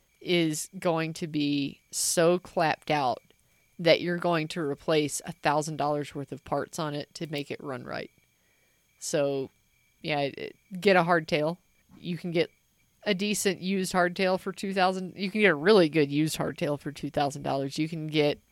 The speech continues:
a decent hardtail new for two thousand dollars.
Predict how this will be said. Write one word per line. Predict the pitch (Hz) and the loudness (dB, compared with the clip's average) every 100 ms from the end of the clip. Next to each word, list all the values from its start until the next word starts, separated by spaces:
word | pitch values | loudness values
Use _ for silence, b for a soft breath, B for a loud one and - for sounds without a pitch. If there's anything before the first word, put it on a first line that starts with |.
| _ _ - | _ _ 0
a | 190 | 2
decent | 160 185 - 160 160 | 2 0 0 -2 4
hardtail | 170 170 170 156 151 139 - | 4 4 2 2 2 -2 -6
new | 165 180 226 143 | -4 -2 -2 -4
for | - | -8
two | - 151 | -12 -10
thousand | - 139 - | -10 -10 -10
dollars. | 131 127 - 185 - | -10 -10 -10 -14 -20